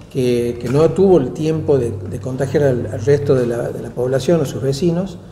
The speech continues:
y que está en buen estado general. Entonces se trata de un, un paciente varón, veintiún años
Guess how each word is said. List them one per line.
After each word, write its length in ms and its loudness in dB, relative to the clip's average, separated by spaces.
y 120 -6
que 100 0
está 320 4
en 80 -2
buen 160 4
estado 280 -2
general. 280 -8
Entonces 280 -6
se 100 -6
trata 260 0
de 40 2
un, 180 -2
un 80 -10
paciente 460 2
varón, 480 4
veintiún 340 -4
años 480 -2